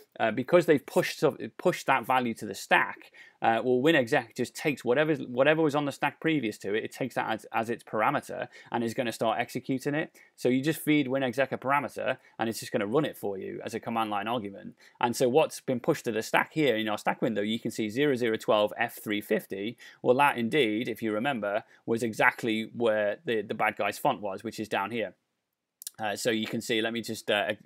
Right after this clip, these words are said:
just jump to it a little bit clearer. So twelve, uh, F three fifty, uh, and we can see, so, um, the value that's been pushed to, um, win exec is M S H T A,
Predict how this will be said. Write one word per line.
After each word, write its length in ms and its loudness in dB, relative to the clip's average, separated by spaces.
just 200 -8
jump 160 -2
to 120 -2
it 40 0
a 20 0
little 160 -2
bit 160 -4
clearer. 260 -2
So 160 -8
twelve, 560 0
uh, 460 -10
F 200 -10
three 180 -10
fifty, 520 -2
uh, 220 6
and 120 -2
we 80 -2
can 120 -6
see, 160 -4
so, 240 -4
um, 400 2
the 100 2
value 420 4
that's 120 -2
been 160 -4
pushed 340 -2
to, 360 -2
um, 500 -4
win 180 2
exec 480 6
is 260 -2
M 140 2
S 160 0
H 160 -2
T 160 0
A, 280 0